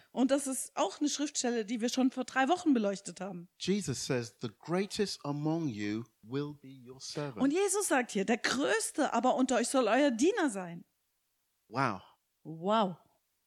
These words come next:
Speaker 2: I thought the greatest amongst us would be the richest,
Speaker 1: Ich hab gedacht, der Größte unter uns wird der Reichste sein,
Speaker 2: would be the most powerful,
Speaker 1: der, äh, Mächtigste,
Speaker 2: would be the prettiest,
Speaker 1: der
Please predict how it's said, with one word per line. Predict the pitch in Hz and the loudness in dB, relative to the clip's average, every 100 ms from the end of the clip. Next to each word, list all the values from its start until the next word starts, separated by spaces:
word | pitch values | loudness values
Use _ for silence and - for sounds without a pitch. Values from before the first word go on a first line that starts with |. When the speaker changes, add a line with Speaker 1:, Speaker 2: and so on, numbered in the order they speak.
| _ _ _ _ _ | _ _ _ _ _
Speaker 2:
I | 117 131 | -4 -4
thought | - 156 135 - | -2 -2 -2 -4
the | 117 | -8
greatest | 135 127 131 - | -6 -6 -6 -8
amongst | 117 120 120 - | -8 -8 -8 -8
us | 113 - | -8 -8
would | 110 | -10
be | 107 | -8
the | 92 | -6
richest, | 95 110 - 226 - - | -4 -4 -4 -6 -8 -4
Speaker 1:
Ich | 269 311 | 0 2
hab | 254 | 2
gedacht, | 269 247 247 | 2 0 0
der | 220 | -4
Größte | - 285 311 277 | -2 0 0 0
unter | 277 302 262 - | 2 4 2 2
uns | 302 349 - | 2 2 0
wird | 262 262 | 0 0
der | 214 | 0
Reichste | 240 247 - - 285 | 2 0 -2 -2 2
sein, | 294 302 381 440 _ _ - | 4 4 2 -4 _ _ -12
Speaker 2:
would | 110 | -8
be | 113 | -6
the | 104 | -6
most | 107 101 | -8 -8
powerful, | - 131 139 208 233 - _ | -6 -6 -4 -4 -4 -6 _
Speaker 1:
der, | 180 180 - _ _ _ _ - - | -6 -4 -6 _ _ _ _ -20 -8
äh, | 185 196 - | -4 -4 -2
Mächtigste, | 214 269 - 294 - - 330 330 _ | 0 0 0 -2 -2 -8 -8 -10 _
Speaker 2:
would | - - | -18 -16
be | 180 | -16
the | |
prettiest, | - - 123 196 233 - _ _ _ - | -14 -12 -10 -10 -10 -14 _ _ _ -10
Speaker 1:
der | 156 | -10